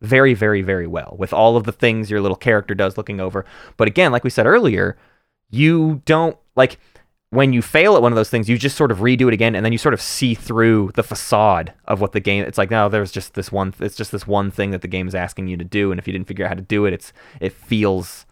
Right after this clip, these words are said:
lesser somehow." It, it feels like the game is, like, failing its own promise of its vibe because there was just, like, w-, one exact way this needed to play out, and if you didn't do it right, then you, you don't get to have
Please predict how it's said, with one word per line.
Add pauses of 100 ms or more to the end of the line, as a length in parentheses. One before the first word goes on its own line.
(220)
lesser
somehow."
It,
it
feels
like
the
game
is,
like, (480)
failing
its
own
promise
of
its
vibe
because
there
was
just,
like, (100)
w-, (100)
one
exact
way
this
needed
to
play
out,
and
if
you
didn't
do
it
right,
then
you, (340)
you
don't
get
to
have